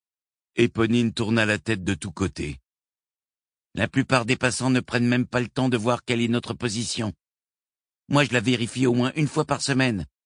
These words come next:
depuis que je sais que mes jours sont comptés. Après un long silence, elle prit Ali par l'épaule.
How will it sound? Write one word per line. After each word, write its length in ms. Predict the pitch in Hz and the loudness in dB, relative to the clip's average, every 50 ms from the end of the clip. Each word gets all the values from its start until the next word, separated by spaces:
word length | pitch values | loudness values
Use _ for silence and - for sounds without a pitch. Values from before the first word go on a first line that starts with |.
| _ _ | _ _
depuis 300 | - 113 - - 117 113 | -4 -4 -2 -2 -4 -4
que 40 | 85 | -2
je 120 | 90 123 117 | 0 -2 -2
sais 200 | - - 127 120 | 0 -2 -4 -4
que 120 | - - | -2 -2
mes 120 | 107 113 | -2 -2
jours 200 | 104 92 117 82 | -2 -2 -4 -4
sont 160 | - - 101 92 | -6 -8 -8 -8
comptés. 460 | 82 98 113 104 - 110 104 87 73 _ _ _ _ _ _ _ _ _ _ _ _ _ _ _ _ _ _ _ _ _ _ _ - | -6 -6 -6 -4 -4 -4 -4 -6 -8 _ _ _ _ _ _ _ _ _ _ _ _ _ _ _ _ _ _ _ _ _ _ _ -2
Après 320 | - 107 - - - 104 107 | -2 -2 0 0 0 0 2
un 100 | 104 104 | 2 2
long 240 | 104 107 117 117 | 2 2 0 -2
silence, 720 | 98 - - 101 95 87 85 82 80 82 78 - - - - _ _ _ _ _ _ _ _ | -2 -4 -4 -4 -2 -2 -2 -2 -2 -4 -6 -8 -10 -16 -18 _ _ _ _ _ _ _ _
elle 180 | - 110 101 85 | -2 -2 -2 -4
prit 280 | - - - 107 107 | -4 -4 -2 0 2
Ali 220 | 101 101 101 104 87 | 2 0 0 -2 -2
par 180 | - 92 87 | -2 -4 -2
l'épaule. 540 | 82 87 85 - - 80 76 78 76 69 65 | -2 -4 -4 -4 -4 -6 -4 -4 -6 -8 -10